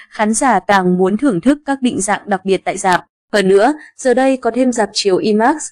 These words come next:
bốn D X và Screen giúp họ thưởng thức tuyệt tác này thêm sinh động hơn.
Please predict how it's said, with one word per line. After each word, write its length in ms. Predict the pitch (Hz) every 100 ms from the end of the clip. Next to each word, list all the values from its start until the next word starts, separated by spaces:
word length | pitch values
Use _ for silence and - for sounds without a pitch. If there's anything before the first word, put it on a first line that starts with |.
| _
bốn 220 | 214 214 226
D 40 |
X 260 | 269 311 330 -
và 100 | 202 202
Screen 240 | 233 226
giúp 220 | 208 262 190
họ 220 | 240 202 196
thưởng 200 | 185 170
thức 140 | 294 311
tuyệt 140 | 220 190
tác 180 | 240 254
này 300 | 208 175 170
thêm 140 | 196
sinh 200 | 180 190
động 160 | 185 180
hơn. 280 | 208 208